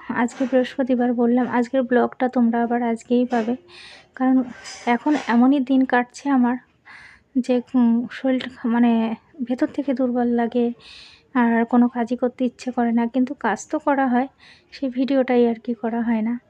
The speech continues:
তো এই দেখো চিলি চিকেন, এই যে আমি দু জায়গায় নামিয়ে নিয়েছি, কারণ বাবানের বাবা তো রাতে খায়,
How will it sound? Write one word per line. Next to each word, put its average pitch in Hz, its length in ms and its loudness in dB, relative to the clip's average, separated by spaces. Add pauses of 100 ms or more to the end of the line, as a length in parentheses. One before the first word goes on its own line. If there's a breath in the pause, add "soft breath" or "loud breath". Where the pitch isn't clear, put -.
(540 loud breath)
তো - 120 -16
এই 262 80 4
দেখো 247 260 0
চিলি 247 280 -2
চিকেন, 262 300 -2 (260)
এই 233 140 0
যে 247 100 -4
আমি 240 160 4
দু 247 160 0
জায়গায় 240 300 0
নামিয়ে 240 320 2
নিয়েছি, 240 380 2 (580 loud breath)
কারণ 233 260 2
বাবানের 226 360 2
বাবা 233 180 0
তো 240 140 -6
রাতে 226 300 -2
খায়, 269 280 -6